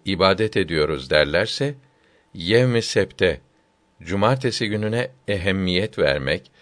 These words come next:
sünnet olmak, her sabah ve akşam ayakta dua etmek, malum günlerde oruç tutmak, kadını boşamak haklarına malik olmak ve hınzır eti yememek gibi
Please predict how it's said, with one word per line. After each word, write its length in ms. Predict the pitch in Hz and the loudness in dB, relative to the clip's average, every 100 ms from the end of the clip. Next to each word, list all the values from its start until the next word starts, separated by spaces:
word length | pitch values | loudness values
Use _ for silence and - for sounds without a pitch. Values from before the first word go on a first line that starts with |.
| _ _ _ | _ _ _
sünnet 560 | - 107 104 113 120 | -6 -4 0 -2 2
olmak, 460 | 98 80 67 - - _ _ _ | 2 2 -2 -6 -10 _ _ _
her 220 | - 127 | 0 0
sabah 540 | 131 - 104 98 110 92 | 0 0 0 2 0 0
ve 120 | 90 | 0
akşam 520 | 80 - 101 87 78 - _ - | 0 -4 -2 -2 -4 -12 _ 0
ayakta 500 | 98 98 92 107 90 | 0 0 -2 -2 0
dua 340 | 92 92 90 | 0 2 0
etmek, 380 | 69 - 67 71 - _ _ - _ - | -2 -4 -6 -6 -10 _ _ -20 _ -4
malum 480 | 98 101 101 139 | 2 2 2 0
günlerde 520 | 113 107 101 98 85 87 | 0 0 0 -2 2 2
oruç 420 | 78 92 95 - | 2 -2 -6 -6
tutmak, 480 | 90 - 69 - - _ _ _ _ | -6 -4 -6 -6 -16 _ _ _ _
kadını 420 | - 101 117 131 | -2 0 2 2
boşamak 480 | 107 95 104 110 120 | 2 0 0 0 0
haklarına 500 | 104 98 104 95 92 | -2 0 -2 0 -2
malik 420 | 85 78 78 80 | 0 -2 -2 -2
olmak 440 | 92 90 87 95 - _ _ _ - | 0 0 0 -4 -8 _ _ _ -4
ve 160 | 95 | -4
hınzır 460 | 80 95 104 123 127 | -2 -4 -2 0 0
eti 260 | 104 - | 0 -2
yememek 640 | 95 85 113 123 98 87 - | -6 0 0 2 -2 -4 -4
gibi 340 | 85 76 65 | -4 -2 -4